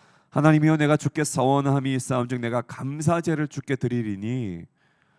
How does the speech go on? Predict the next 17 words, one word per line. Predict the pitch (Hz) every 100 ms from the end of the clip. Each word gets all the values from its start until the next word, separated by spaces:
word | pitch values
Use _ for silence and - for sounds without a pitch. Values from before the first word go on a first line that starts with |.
| _ _ _ -
주께서 | - 151 151
내 | 131 123
생명을 | - 139 139 135 139
사망에서 | - 127 127 123 120 123
건지셨음이라. | - 110 110 113 110 - 110 98 95 107 117 - _ - _ -
주께서 | - 127 123
나로 | 110 101 110
하나님 | 104 127 120 113 101
앞 | 95 - _ _ _
생명의 | - 123 110 110 107
빛에 | - 120 - 151 147 - -
다니게 | 127 120 120 123
하시려고 | 110 - 104 98 139 185 _ _ _ -
실족하지 | 147 131 - 143 131 123 120 117 123 113
아니하게 | - 117 123 135 117 110 101 107 104 104 _ _ _ _ _ _ _ _ _ _ _ _ _ _ _ _ _
하지 | - 131 127 101
아니하셨나이까." | 98 123 120 101 95 101 98 98 95 - 117 60